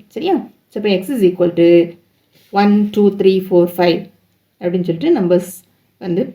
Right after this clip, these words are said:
போயிட்டே இருக்கும், எக்ஸெட்ரா. சரியா? அடுத்து y is equal to, y-யும் வந்து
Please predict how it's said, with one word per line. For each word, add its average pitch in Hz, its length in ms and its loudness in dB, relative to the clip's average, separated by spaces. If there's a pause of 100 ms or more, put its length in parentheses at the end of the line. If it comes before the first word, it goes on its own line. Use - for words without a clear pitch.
(400)
போயிட்டே 180 260 0
இருக்கும், 180 260 -8
எக்ஸெட்ரா. - 360 -14 (140)
சரியா? 311 220 -6 (760)
அடுத்து 262 300 -2
y 277 100 2
is 320 160 0
equal 320 300 0
to, 466 60 2 (1080)
y-யும் 349 260 4
வந்து 349 160 8